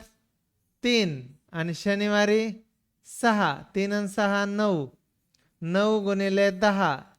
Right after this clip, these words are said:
बरोबर नव्वद. शुक्रवार आणि शनिवार मिळून किती टोपल्या विकल्या मग? नव्वद टोपल्या विकल्या. सहा दिवसात एकूण किती टोपल्या विकल्या?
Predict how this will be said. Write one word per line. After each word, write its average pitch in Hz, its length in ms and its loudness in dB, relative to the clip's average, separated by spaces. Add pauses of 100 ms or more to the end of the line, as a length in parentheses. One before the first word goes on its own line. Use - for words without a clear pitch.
(240)
बरोबर 170 680 0 (600)
नव्वद. 156 580 -2 (1160)
शुक्रवार 202 640 4
आणि 185 260 4
शनिवार 175 500 0
मिळून 170 300 -4
किती 180 240 -6
टोपल्या 180 380 -2
विकल्या 180 340 0
मग? 233 320 -2 (480)
नव्वद 185 520 0 (140)
टोपल्या 165 480 0 (320)
विकल्या. 139 420 -4 (1300)
सहा 214 380 4
दिवसात 208 560 2
एकूण 214 580 2
किती 226 380 2
टोपल्या 185 500 2
विकल्या? 156 540 0